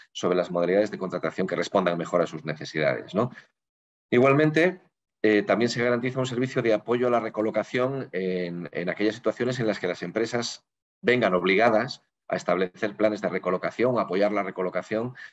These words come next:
de personas de su ámbito que vayan a perder el trabajo. Y también, bueno, se les ofrecerá información sobre las ofertas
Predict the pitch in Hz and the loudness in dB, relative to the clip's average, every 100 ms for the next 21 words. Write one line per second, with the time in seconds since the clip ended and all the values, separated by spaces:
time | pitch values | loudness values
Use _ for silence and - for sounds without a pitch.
0 | _ 92 92 92 - 101 110 110 - _ | _ -6 -4 -4 -2 0 2 0 -6 _
1 | _ _ 90 92 98 101 104 98 98 90 | _ _ -4 0 4 4 2 0 0 0
2 | 87 87 82 87 85 90 113 120 107 131 | 0 -2 -4 -4 -2 2 2 0 -4 -6
3 | _ _ _ _ _ _ - 117 110 107 | _ _ _ _ _ _ -2 2 4 4
4 | 117 123 123 110 90 76 80 85 87 - | 4 4 4 2 0 -4 -6 -4 -4 -8
5 | - 101 101 95 95 92 104 101 - 85 | -2 0 0 0 0 2 2 0 0 0
6 | 82 78 80 92 95 92 90 - - | 0 -2 -6 -8 0 0 0 -8 -12